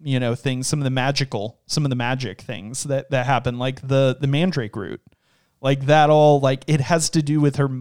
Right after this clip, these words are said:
mother and her, you know, belief in magic to, to heal her mother kind of a thing. And, and how that conflict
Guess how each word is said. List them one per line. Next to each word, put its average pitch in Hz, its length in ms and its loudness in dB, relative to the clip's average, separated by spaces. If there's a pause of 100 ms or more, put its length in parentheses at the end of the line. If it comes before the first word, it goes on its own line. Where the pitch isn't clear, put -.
(120)
mother 143 560 2 (100)
and 135 180 -4
her, 131 480 0 (320)
you 147 100 -4
know, 131 200 2
belief 156 500 -2
in 160 100 2
magic 139 440 -2
to, 120 280 -4
to 123 340 -10 (120)
heal 156 520 0
her 135 240 -2
mother 120 560 -4
kind 120 200 -10
of 117 60 -10
a 120 60 -10
thing. 123 360 -10
And, 123 240 -12
and 127 400 -4 (260)
how 147 200 2
that 143 320 0
conflict 131 720 -4